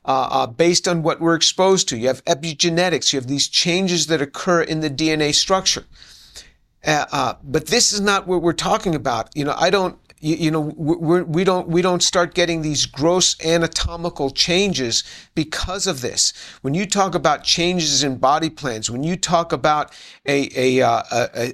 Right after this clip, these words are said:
a whole system changing, that's very, very different where you, where you have to talk about these sorts of massive evolutionary things.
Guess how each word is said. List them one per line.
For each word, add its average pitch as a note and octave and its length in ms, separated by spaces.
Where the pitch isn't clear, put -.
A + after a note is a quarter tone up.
a B2 60
whole E3+ 260
system - 640
changing, A2+ 460
that's G3+ 300
very, G3 380
very F3 400
different C#3 500
where C3+ 140
you, C#3+ 160
where C#3+ 200
you C#3+ 200
have D3+ 220
to C#3+ 120
talk D#3+ 340
about D#3 480
these D#3+ 220
sorts - 360
of A#2+ 100
massive D3+ 560
evolutionary C#3+ 720
things. C#3+ 340